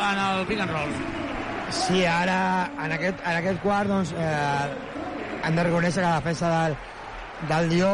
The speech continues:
Speaker 2: dos molt física davant el, Alante, i ho fa, i defensivament, doncs, és a, a través del pick and roll, intenta atacar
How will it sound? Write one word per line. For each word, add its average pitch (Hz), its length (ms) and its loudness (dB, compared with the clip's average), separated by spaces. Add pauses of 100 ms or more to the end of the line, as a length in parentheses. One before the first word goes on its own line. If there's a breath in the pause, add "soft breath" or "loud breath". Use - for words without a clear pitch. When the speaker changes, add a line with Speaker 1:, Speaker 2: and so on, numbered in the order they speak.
Speaker 2:
dos 175 280 0
molt 202 200 2
física 196 360 0
davant 170 380 2
el, 175 240 2 (1700)
Alante, 214 500 2 (300)
i 208 40 4
ho 190 100 4
fa, 180 100 2 (240)
i 185 60 0
defensivament, 196 680 0
doncs, 214 160 0
és 196 220 2 (180)
a, 170 160 0
a 165 300 -2
través 165 240 2
del 202 120 2
pick 196 160 2
and 196 160 2
roll, 233 200 4 (420)
intenta 202 300 0 (100)
atacar 196 320 2